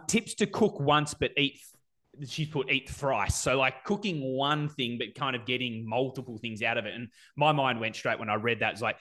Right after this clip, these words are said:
cooking a lamb shoulder, and then on the first night you can have a roast, the second night you've got a lamb salad. Then it, like, is there, I mean,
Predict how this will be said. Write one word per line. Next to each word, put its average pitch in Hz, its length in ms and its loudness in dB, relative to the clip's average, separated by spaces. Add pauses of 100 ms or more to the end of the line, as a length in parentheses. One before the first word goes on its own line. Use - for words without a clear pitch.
(180)
cooking 156 280 2
a 117 60 0
lamb 117 320 2
shoulder, 165 440 4
and 120 120 -2
then 117 160 0
on 110 300 -6
the 113 80 -6
first 135 280 0
night 117 220 0
you 113 80 -4
can 117 140 -2
have 113 200 0 (320)
a 117 100 0
roast, 117 340 2
the 131 60 -6
second 123 340 -2
night 113 240 0
you've 113 120 -8
got 117 140 0
a 113 60 0
lamb 110 400 0
salad. 110 440 -2
Then 120 100 -4
it, 131 80 -6
like, 135 140 0 (320)
is 190 160 6
there, 180 240 8
I 120 80 -2
mean, 139 320 0